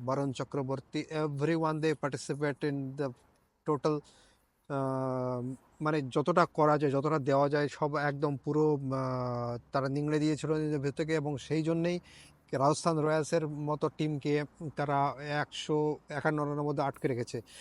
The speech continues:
এবং রাজস্থান রয়্যালসের যদি দিকে তাকাও তাহলে শু-, কেউ সেরকম বড় রান পায়নি।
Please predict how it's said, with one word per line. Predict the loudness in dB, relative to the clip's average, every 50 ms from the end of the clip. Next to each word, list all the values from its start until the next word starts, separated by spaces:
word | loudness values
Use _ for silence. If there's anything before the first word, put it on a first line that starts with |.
| -20 -6 -2
এবং | 0 2 6
রাজস্থান | 6 6 6 4 2 2 2
রয়্যালসের | 4 4 4 4 4 2 2 2
যদি | 2 2 2 2
দিকে | 0 0 0 0
তাকাও | 2 4 4 4
তাহলে | 4 4 2 2
শু-, | 2 0 -2 -2 -2 -2 -2 -2
কেউ | 0 0 0 0
সেরকম | 0 0 2 2 2 2
বড় | 2 0 2 2
রান | 0 0 -2
পায়নি। | -2 -2 -2 -2 -4 -6 -10